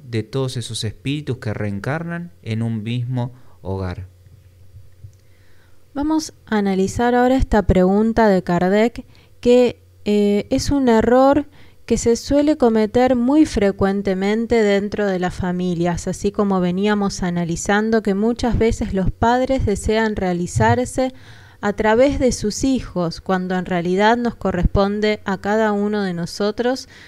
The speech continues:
Speaker 2: realizarnos a través de nuestras propias experiencias y de nuestra vivencia personal.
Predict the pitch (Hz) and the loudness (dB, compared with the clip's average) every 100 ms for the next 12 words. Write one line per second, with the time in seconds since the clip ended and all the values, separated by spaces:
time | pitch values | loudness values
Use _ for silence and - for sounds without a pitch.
0 | - - - 196 170 180 196 196 202 214 | -20 -14 -2 0 0 -2 0 0 0 -2
1 | 190 165 170 180 208 185 175 202 - 185 | -2 0 2 2 0 -2 -2 0 0 -2
2 | - 196 196 190 185 - 175 - 165 180 | -2 2 2 0 -2 -4 -6 -4 -2 0
3 | 196 226 - 247 - - 185 175 175 180 | 0 -2 -2 -2 -4 -2 0 0 0 0
4 | 180 - 190 180 165 175 175 - 175 175 | -2 -2 -2 -2 -2 -4 -4 -4 -2 -2
5 | 170 - 208 202 180 160 | -4 -6 -2 0 0 -2